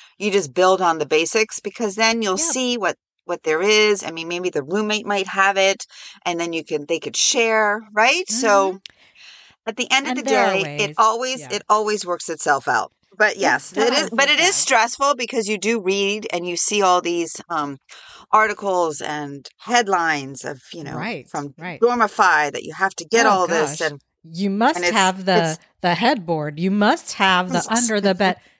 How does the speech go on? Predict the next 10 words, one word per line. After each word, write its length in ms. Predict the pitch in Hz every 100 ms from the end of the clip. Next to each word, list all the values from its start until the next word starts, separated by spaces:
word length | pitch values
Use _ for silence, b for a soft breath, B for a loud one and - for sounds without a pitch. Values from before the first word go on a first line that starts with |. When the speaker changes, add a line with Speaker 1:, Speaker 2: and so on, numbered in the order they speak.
| b -
Speaker 2:
Guys, 460 | 196 180 170 -
<laughs> 680 | 247 - 311 - - - 392
if 680 | 220 185 339 - 269 - 247
they 160 | 269 269
need 280 | 269 294 311
it, 260 | 339 - -
they 200 | 214 220
can 180 | 240 185
Amazon 580 | 175 175 165 160 147
it. 120 | 147